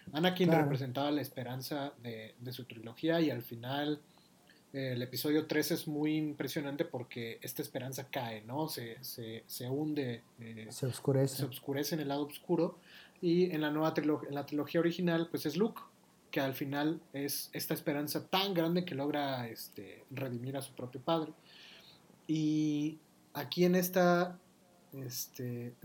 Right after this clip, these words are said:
Speaker 1: trilogía vemos a un Luke que es un héroe, que es la máxima figura de Star Wars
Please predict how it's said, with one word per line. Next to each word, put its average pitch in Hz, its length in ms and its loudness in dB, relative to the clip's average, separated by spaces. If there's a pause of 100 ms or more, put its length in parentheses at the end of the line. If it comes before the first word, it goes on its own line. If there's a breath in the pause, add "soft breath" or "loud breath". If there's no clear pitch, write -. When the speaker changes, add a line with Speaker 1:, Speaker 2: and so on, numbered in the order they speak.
(120)
Speaker 1:
trilogía 147 520 4
vemos 170 420 2
a 151 80 0
un 147 240 0
Luke 147 260 4 (360)
que 147 120 0
es 135 240 -4
un 139 160 -4
héroe, 156 340 4 (680)
que 127 500 0
es 139 140 -2
la 151 80 4
máxima 165 340 2
figura 143 400 0
de 135 80 -2
Star 135 260 -4
Wars 139 380 -4